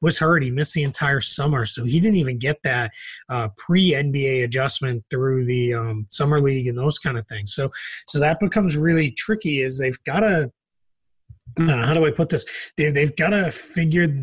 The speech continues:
that out to the extent of, um, of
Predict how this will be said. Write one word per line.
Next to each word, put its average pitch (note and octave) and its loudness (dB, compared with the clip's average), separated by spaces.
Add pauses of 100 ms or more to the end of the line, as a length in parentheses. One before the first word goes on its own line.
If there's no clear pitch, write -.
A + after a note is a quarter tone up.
(140)
that B2+ -2
out D#3+ -2
to F#3+ -2
the F#3+ 4
extent F#3 -2
of, C3 0
um, A#2+ -4 (1120)
of C#3+ 2